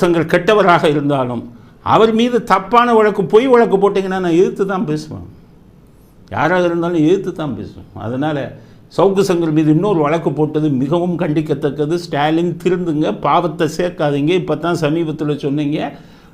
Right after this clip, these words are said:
பாவம் பண்ண நிறைய புண்ணியத்தை சேர்க்கணும்னு. எவ்வளவு புண்ணியத்தை சேர்க்கறது நீங்க? என்கிட்டயே இருக்கு, ப-, டசன் இருக்கு உங்களை பத்தி. தலை சுத்தி போயிருந்தேன் நான் சில வழக்குகள்லாம் பார்த்துட்டு. இந்த என்கிட்டயே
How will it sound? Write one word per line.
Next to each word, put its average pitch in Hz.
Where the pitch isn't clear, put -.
பாவம் 170
பண்ண 156
நிறைய 156
புண்ணியத்தை 185
சேர்க்கணும்னு. 156
எவ்வளவு 180
புண்ணியத்தை 196
சேர்க்கறது 190
நீங்க? 123
என்கிட்டயே 185
இருக்கு, 208
ப-, 156
டசன் 185
இருக்கு 202
உங்களை 156
பத்தி. 160
தலை 170
சுத்தி 202
போயிருந்தேன் 170
நான் 143
சில 139
வழக்குகள்லாம் 160
பார்த்துட்டு. 143
இந்த 151
என்கிட்டயே 160